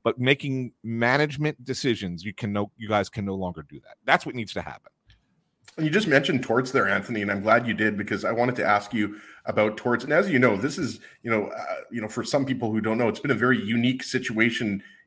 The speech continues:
Speaker 2: in Philadelphia in that you have some of your best players who haven't played a single game this year.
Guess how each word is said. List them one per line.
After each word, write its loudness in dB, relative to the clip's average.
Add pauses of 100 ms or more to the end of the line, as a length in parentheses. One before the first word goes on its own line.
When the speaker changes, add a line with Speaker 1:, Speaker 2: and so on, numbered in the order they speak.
Speaker 2:
in -4
Philadelphia 4
in -2
that 2
you -6
have 0
some -2
of 0
your 0
best 0
players 2
who -6
haven't 2
played -2
a -2
single 0
game -2
this -4
year. -6